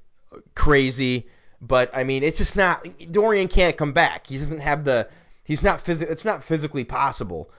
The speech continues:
for any of those other guys to come back. I mean, maybe Flex Wheeler will be, Flex, Flex Wheeler will be cool, but, I mean, come on, like, they're just too old. Um, Lee Priest is not that old.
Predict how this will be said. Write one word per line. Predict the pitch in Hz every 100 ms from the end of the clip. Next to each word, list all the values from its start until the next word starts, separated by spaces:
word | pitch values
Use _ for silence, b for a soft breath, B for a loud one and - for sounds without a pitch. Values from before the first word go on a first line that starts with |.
| b b
for | 143
any | 139 143
of | 139
those | 135
other | 131 123
guys | 123 113
to | -
come | 120 110
back. | 104 95
I | 131
mean, | 139
maybe | 165 147
Flex | - 160 -
Wheeler | 143 143 135
will | 131
be, | 127
Flex, | 92 - 170 - b b
Flex | 190 185
Wheeler | 151 156 156
will | 147
be | 139 120
cool, | 147 147 139
but, | 139
I |
mean, | 135 131
come | 123 156
on, | 98 90
like, | 107 113 - b b b b b -
they're | 160
just | 202 214
too | - 185
old. | 175 139 76 - - - - _
Um, | 131 123 120
Lee | 165 269
Priest | - 240 233 165
is | 147
not | 185 170
that | 151 160
old. | 185 104